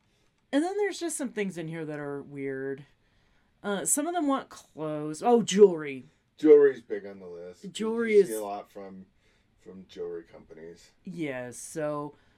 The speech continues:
Speaker 1: I guess the whole reason why these dumb commercials exist, because there are actual people who want that.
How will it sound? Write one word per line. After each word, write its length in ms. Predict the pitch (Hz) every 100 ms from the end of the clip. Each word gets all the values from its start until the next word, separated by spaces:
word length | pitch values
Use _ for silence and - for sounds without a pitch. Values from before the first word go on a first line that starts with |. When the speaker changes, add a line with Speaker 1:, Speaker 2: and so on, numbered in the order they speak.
| _ _ -
Speaker 1:
I 220 | - 185
guess 380 | 208 254 285 -
the 140 | 202
whole 140 | 196
reason 300 | 214 226 233
why 140 | 190 180
these 240 | 165 156
dumb 320 | 123 160 165
commercials 500 | 190 196 202 196 175
exist, 400 | 156 139 214 240
because 300 | 156 165 180 156
there 180 | 160 180
are 60 |
actual 320 | 175 190 165
people 340 | 160 - 208 202
who 80 | 180
want 320 | 160 175 240
that. 300 | 113 113 113